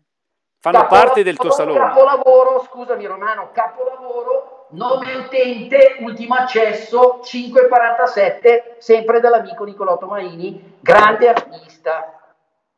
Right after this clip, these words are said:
Speaker 1: Ok.
Speaker 2: Intuizione totale, freschezza nel, nel panorama dell'arte contemporanea. Ho avuto anche la fortuna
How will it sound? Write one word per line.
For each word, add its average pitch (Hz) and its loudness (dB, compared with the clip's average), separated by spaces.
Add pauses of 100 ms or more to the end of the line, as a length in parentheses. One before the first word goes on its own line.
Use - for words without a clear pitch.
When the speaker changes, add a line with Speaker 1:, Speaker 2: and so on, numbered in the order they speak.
(520)
Speaker 1:
Ok. 220 -4
Speaker 2:
Intuizione 247 -8
totale, 220 0
freschezza - -8 (400)
nel, 180 -8
nel 196 -8
panorama 196 0
dell'arte 190 -4
contemporanea. 170 -6 (520)
Ho 220 8
avuto 262 -8
anche 247 -4 (1120)
la 196 -6
fortuna 254 -4